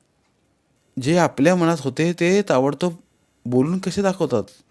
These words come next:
या प्रश्नाने दिगंबर कातावल्यासारखा झाला. असा अनुभव त्याला खूपदा आला होता.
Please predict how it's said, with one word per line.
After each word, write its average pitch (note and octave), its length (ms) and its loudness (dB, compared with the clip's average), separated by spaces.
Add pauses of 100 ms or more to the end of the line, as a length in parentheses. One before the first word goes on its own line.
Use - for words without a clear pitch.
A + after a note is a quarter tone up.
(960)
या B2+ 100 -2
प्रश्नाने D#3+ 440 -4
दिगंबर C3 420 0
कातावल्यासारखा G#2+ 720 -4
झाला. F2 220 -8 (1040)
असा C3 300 0
अनुभव B2+ 340 0
त्याला C3 280 0
खूपदा C3+ 360 2
आला A2+ 120 2
होता. G2+ 320 -6